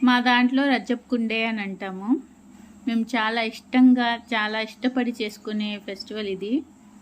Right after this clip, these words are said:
ఇది అందరూ చేయరండి. ఆ, కొంతమంది మొక్కుకుంటే చేసుకుంటారు, లేదా కొంతమంది వంశపారపర్యంగా వస్తే చేసుకుంటారు. నేను, మా అమ్మ వాళ్ళ ఇంట్లో చేయరు,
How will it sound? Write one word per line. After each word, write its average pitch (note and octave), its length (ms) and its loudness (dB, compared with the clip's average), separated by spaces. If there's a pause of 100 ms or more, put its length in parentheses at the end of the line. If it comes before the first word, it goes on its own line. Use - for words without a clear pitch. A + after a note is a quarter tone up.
(360)
ఇది B3+ 140 4
అందరూ B3+ 400 2
చేయరండి. A#3+ 840 0 (640)
ఆ, A3 360 -6 (100)
కొంతమంది A#3 680 0
మొక్కుకుంటే A#3 800 -2 (120)
చేసుకుంటారు, A3+ 800 -4 (420)
లేదా B3 280 0
కొంతమంది B3 720 2
వంశపారపర్యంగా A3+ 1200 -2
వస్తే A#3 440 -6
చేసుకుంటారు. F#3+ 680 -10 (680)
నేను, B3+ 360 6 (540)
మా A#3 140 -2
అమ్మ A#3 200 -2
వాళ్ళ B3+ 280 2
ఇంట్లో A#3+ 280 2
చేయరు, G#3 680 -4